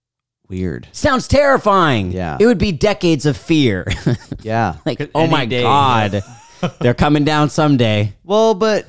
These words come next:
Speaker 1: I feel like eventually the Earth would just move on.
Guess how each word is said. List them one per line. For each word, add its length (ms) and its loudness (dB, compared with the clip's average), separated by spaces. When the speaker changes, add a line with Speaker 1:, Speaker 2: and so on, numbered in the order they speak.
Speaker 1:
I 100 0
feel 180 -2
like 160 -2
eventually 920 -2
the 160 -4
Earth 280 -2
would 140 -6
just 300 -10
move 240 -8
on. 320 -18